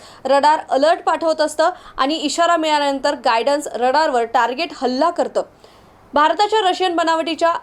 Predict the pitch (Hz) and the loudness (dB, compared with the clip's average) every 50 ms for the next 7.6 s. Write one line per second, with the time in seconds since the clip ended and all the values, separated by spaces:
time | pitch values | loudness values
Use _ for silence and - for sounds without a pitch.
0 | - - - 262 294 285 - - - - 311 311 302 269 285 262 247 262 285 285 | -6 -2 0 0 0 0 -4 -10 -4 0 0 0 0 0 -2 0 2 2 2 2
1 | 294 - - 214 262 269 370 370 392 370 370 302 285 - - 233 220 208 202 214 | 0 -6 -6 -6 -6 -2 0 0 0 0 0 -4 -4 -4 -6 -4 -4 -4 -4 -4
2 | 277 - - _ - - - - - 247 269 262 277 277 320 302 294 311 302 277 | -8 -10 -10 _ -20 -20 -20 -6 -2 0 2 2 2 2 0 0 0 0 0 -2
3 | 254 254 - 302 277 - - 294 285 285 285 269 - 302 294 294 302 302 - - | -4 -4 -4 -10 -10 -2 0 0 0 0 -2 -4 -2 0 0 0 0 -2 -6 -16
4 | - 247 254 269 269 262 285 370 370 311 277 240 233 220 226 254 247 247 262 254 | -12 -2 0 0 0 0 0 -4 -2 -2 -2 0 -2 0 0 0 0 0 0 -2
5 | 262 - 247 - 262 247 247 247 247 254 262 262 - - - - - - 277 294 | -2 -4 -6 -4 -2 -2 0 2 2 0 0 -2 -6 -20 -20 -14 -2 2 2 4
6 | 320 349 359 285 330 - - 302 302 285 294 277 262 - - - 277 285 311 - | 4 2 0 -2 -4 -2 -2 -2 -2 -2 -4 -8 -12 -10 -6 -4 -4 -4 -4 -4
7 | 254 269 262 - - 339 320 320 302 226 262 254 | -4 -4 -4 -2 0 0 2 2 0 -2 -4 -8